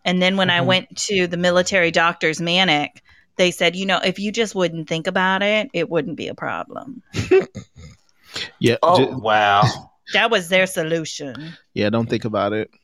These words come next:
Speaker 2: And in fact, I was standing in the room with her with two majors, one a female, so you'd think there'd be more compassion
Speaker 1: No.
Speaker 2: when she said it out of her mouth.
Speaker 1: Yeah.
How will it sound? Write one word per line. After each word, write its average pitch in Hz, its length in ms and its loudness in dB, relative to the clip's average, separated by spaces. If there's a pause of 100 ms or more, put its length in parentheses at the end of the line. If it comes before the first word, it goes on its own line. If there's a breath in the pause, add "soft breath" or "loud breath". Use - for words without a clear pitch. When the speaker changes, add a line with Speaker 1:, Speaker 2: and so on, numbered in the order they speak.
(280)
Speaker 2:
And 160 100 4
in 156 60 0
fact, 180 180 4
I 151 120 4
was 165 160 2
standing 156 760 2 (160)
in 151 320 2
the 131 300 2 (260)
room 123 480 4 (420 loud breath)
with 156 280 4
her 139 180 4
with 131 220 0
two 214 180 -2
majors, 139 600 0 (100)
one 175 340 -2
a 151 140 2
female, 185 580 -4
so 139 160 -4
you'd 147 220 -6
think 220 160 -2
there'd 147 180 0
be 135 140 -2
more 139 240 0
compassion 131 720 -2
Speaker 1:
No. 190 540 -2 (160)
Speaker 2:
when 156 420 4
she 135 300 2
said 131 400 2
it 78 320 -8
out 117 160 0
of 110 120 -6
her 117 160 -8
mouth. - 600 -8
Speaker 1:
Yeah. 170 360 -8